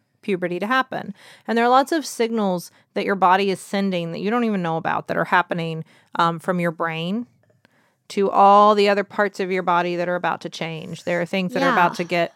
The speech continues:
Speaker 1: maybe hairier.
Speaker 2: Yeah, or
Speaker 1: Things that are gonna get bigger.
Speaker 2: or maybe your voice gets lower.
Speaker 1: Your voice might get lower. That's a great example.
Speaker 2: Yeah, because my voice has been getting lower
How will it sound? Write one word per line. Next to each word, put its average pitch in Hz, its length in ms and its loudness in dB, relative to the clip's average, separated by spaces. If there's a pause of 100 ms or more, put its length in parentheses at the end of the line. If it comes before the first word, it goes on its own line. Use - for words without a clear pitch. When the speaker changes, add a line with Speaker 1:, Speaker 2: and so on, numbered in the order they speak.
(120)
Speaker 1:
maybe 160 260 -8
hairier. 175 560 -4 (160)
Speaker 2:
Yeah, 208 380 -6 (100)
or 214 240 -6
Speaker 1:
Things 202 280 -4
that 180 120 -2
are 180 80 -2
gonna 175 220 -6
get 180 200 -6
bigger. 208 380 -8 (100)
Speaker 2:
or 214 140 -4
maybe 202 300 -4
your 196 400 -8
voice 196 500 -10 (140)
gets - 360 -10
lower. 233 480 -4
Speaker 1:
Your 196 160 0
voice 170 300 -4
might 175 160 -6
get 208 160 -2
lower. 247 300 2
That's - 260 -8
a 220 60 -4
great 381 240 -2
example. 466 720 -2
Speaker 2:
Yeah, 285 320 -2
because 208 680 -10
my 226 220 0
voice 247 320 0
has 185 160 -10
been 190 220 -10
getting 190 280 -8
lower 208 460 -8